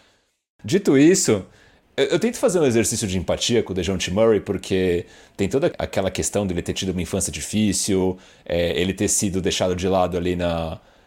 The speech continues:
é, no, na noite do draft. Então é um cara que tá sempre no modo tentando se provar, né? E parece que a cada pequena coisa que ele consegue se provar, ele quer expor pra todo mundo: de tipo, "Olha como eu sou o cara, olha como me menosprezaram",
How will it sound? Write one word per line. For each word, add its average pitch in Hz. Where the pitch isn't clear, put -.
é, 82
no, 90
na 90
noite 98
do 92
draft. 98
Então 113
é 127
um 123
cara 120
que -
tá 117
sempre 139
no 135
modo 104
tentando 117
se 117
provar, 92
né? 90
E 85
parece 101
que 113
a 101
cada 120
pequena 117
coisa 101
que -
ele 92
consegue 101
se -
provar, 98
ele 107
quer 107
expor 104
pra 101
todo 101
mundo: 95
de 90
tipo, -
"Olha 104
como 104
eu 101
sou 101
o 98
cara, 98
olha 95
como 95
me 95
menosprezaram", 92